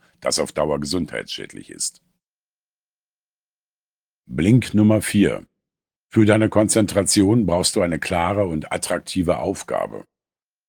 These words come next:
Manchmal ist Konzentration ein Kinderspiel, zum Beispiel wenn du in ein spannendes Buch vertieft bist. Da manche Sachen aber leider weniger interessant sind, erfordert es etwas Anstrengung und Disziplin, um auch in solchen Situationen am Ball zu bleiben.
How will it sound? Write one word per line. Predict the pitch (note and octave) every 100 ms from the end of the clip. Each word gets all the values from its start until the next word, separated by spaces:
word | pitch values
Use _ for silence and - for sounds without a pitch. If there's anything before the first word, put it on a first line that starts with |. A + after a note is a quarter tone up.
| _ _ _ _ _ _ _ _ -
Manchmal | B1+ E2 G2 G2+ G2+ G#2
ist | G2 - -
Konzentration | F#2+ F#2 G2+ F2 F2 G2 F#2+
ein | F#2 F#2
Kinderspiel, | G#2 G2+ D2+ - C#2 A#1+ G1+ - -
zum | -
Beispiel | B1 B1 - - B1+
wenn | C2+ C#2+
du |
in | C#2
ein | B1 B1+
spannendes | - C#2+ D2+ D2+ C#2
Buch | - G#2 -
vertieft | C#2+ - B1 - -
bist. | G#1+ - - _ _ _ _ _ _ _
Da | A2
manche | A2+ G#2+ G2
Sachen | E2+ F#2 G#2+ B2 G#2
aber | G2 G2
leider | G2 F#2+ F#2+ F2
weniger | D3 C3 C#2+
interessant | A#1 C#2 C2+ C#2+ D#2
sind, | F#2+ G#2 A2 -
erfordert | - - G2 G#2 G2
es | F#2+ -
etwas | F2+ G2+ F#2
Anstrengung | - F#2 - F#2+ F#2 F#2+
und | D#2+ D#2+
Disziplin, | F2 - - - F2+ G2 A2+ G#2
um | - E2+
auch | E2+
in | F#2 D2+
solchen | D#2 G#2 G#2+ C2+
Situationen | A#1 A#1+ A1+ - B1 B1+ C#2
am | B1+ D#2
Ball | C#2+ D2+
zu | - A#1+
bleiben. | A1 G1+ - G1+